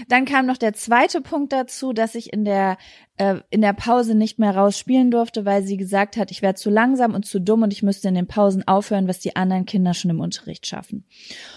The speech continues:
Und dann ist meine Mutter komplett ausgeflippt und wollte, dass ich die Schule wechsle. Und dann hat aber irgendwie das Landgericht gesagt, das Kind darf nur die Schule wechseln,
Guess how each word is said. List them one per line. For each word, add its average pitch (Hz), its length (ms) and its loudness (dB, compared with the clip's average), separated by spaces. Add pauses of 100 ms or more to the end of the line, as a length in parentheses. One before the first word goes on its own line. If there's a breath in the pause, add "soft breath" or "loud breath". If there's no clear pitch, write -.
(180 loud breath)
Und 240 440 4
dann 226 280 4
ist 233 120 -2
meine 202 220 2
Mutter 202 240 -2
komplett 196 480 -2
ausgeflippt 233 920 2
und 196 200 -2
wollte, 196 260 0
dass 196 200 -4
ich - 80 -14
die 208 120 -2
Schule 254 340 2
wechsle. 240 520 0
Und 190 140 -2
dann 185 200 0
hat 185 200 -4
aber 185 280 -4
irgendwie 190 580 -2 (320 loud breath)
das 196 180 -4
Landgericht 208 600 2
gesagt, 190 420 0
das 196 160 -8
Kind 196 260 -2
darf 202 300 2
nur 254 260 4
die 220 160 -2
Schule 247 420 -2
wechseln, 208 600 0